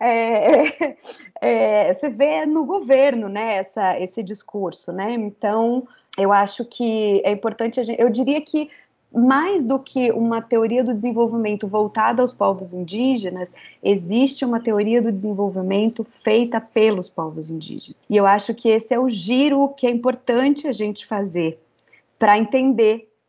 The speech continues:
o que que tá acontecendo, né? A, a, a gente tá muito acostumado a trabalhar com a representatividade. Então, se colocar no lugar do outro. E, e, e, e eu acho que é, é, é uma alteridade tão brutal, tão absurda, tão diferente,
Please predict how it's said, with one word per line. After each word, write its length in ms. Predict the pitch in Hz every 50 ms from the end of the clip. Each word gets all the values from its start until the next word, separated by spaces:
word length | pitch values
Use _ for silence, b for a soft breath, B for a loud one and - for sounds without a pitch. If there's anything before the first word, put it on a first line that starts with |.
| _ _ _ _
o 80 | 220 202
que 160 | - 233 208
que 100 | - -
tá 120 | - 214
acontecendo, 720 | 220 - 233 220 226 233 - - 233 208 208 196 180 190
né? 260 | 190 196 196 208 214 -
A, 300 | - 190 180 202 202 -
a, 520 | 196 196 190 190 185 185 185 180 180 180 180 B B B B B B -
a 80 | 202
gente 200 | 208 233 262 -
tá 120 | - 277 269
muito 440 | 262 254 277 285 311 359 403 359 320
acostumado 840 | - - 240 - - 233 214 208 202 220 240 247 247 208 196 196
a 80 | 202 202
trabalhar 400 | - 220 202 202 208 214 208 208
com 80 | 226
a 40 | 220
representatividade. 1400 | 214 220 - 220 214 202 226 220 - 226 226 - 240 208 220 247 196 196 180 180 185 196 185 165 165 175 - _ _ _
Então, 140 | - 220
se 160 | 214 - 294 285
colocar 680 | 294 294 277 277 262 262 269 - 262 226 240 285 311
no 100 | 311 311
lugar 380 | 294 294 233 240 226 226 226
do 120 | 208 240 262
outro. 500 | 240 214 196 190 196 - - - - 175 - _ _ _ _ _ -
E, 240 | 208 214 220 220 -
e, 400 | - 220 220 214 208 208 202 - -
e, 680 | 196 196 202 202 196 196 190 196 208 208 - - 202 196
e 60 | 196
eu 100 | 185 196
acho 260 | 196 208 - - 233
que 220 | 233 - - 240
é, 140 | 226 214 214 220 -
é, 320 | 214 208 208 214 208 208 -
é 100 | 208 208
uma 140 | 214 220
alteridade 640 | 220 214 - 220 220 226 196 202 196 196 196 180 190
tão 400 | - - - 277 370 427 415 349
brutal, 540 | 233 240 226 220 220 - 240 233 247 240 233
tão 200 | 233 - 247 285
absurda, 680 | 370 285 220 247 - - - 254 247 240 220 185 180 202
tão 240 | 196 - 277 370 440
diferente, 800 | 294 302 - - 214 196 190 214 247 269 247 233 240 - 190